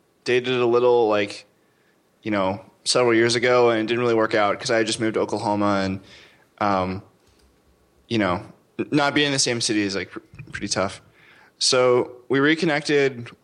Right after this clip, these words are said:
when I was back. Um, my mom was moving back to Louisville briefly, so I, like, helped her move. And, and while I was there for that, uh, we hung out, like, Ellen and I hung out briefly.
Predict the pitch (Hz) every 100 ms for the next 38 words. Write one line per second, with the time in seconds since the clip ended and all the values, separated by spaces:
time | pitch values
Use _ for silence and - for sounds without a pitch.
0 | _ 127 120 120 117 113 110 - - 110
1 | 101 98 98 - _ _ _ _ _ _
2 | _ 123 120 120 120 117 113 110 110 107
3 | - 101 104 101 101 98 98 - _ -
4 | 113 107 107 104 104 104 107 107 104 104
5 | - - 120 123 104 104 104 101 98 95
6 | - 120 131 127 123 120 120 117 101 98
7 | - - - - _ _ _ - - 92
8 | 87 98 113 113 104 101 95 - _ _
9 | _ _ _ _ 110 90 117 113 104 113
10 | 101 98 98 104 95 92